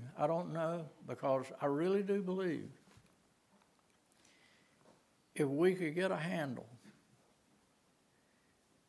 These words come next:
on the simplicity that is in Christ Jesus and allow God himself to deliver us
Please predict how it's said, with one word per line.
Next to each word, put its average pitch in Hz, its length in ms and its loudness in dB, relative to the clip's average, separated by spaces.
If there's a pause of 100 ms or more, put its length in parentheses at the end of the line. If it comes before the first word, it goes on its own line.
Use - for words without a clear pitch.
(760)
on 165 120 0
the 147 100 -2
simplicity 156 920 -2
that 131 200 -4
is 131 140 -6
in 143 180 -6
Christ - 360 -4
Jesus - 360 -8 (2250)
and 170 140 6
allow 220 400 8
God 202 420 6
himself 180 600 4
to 156 100 2
deliver 151 680 4
us - 220 -2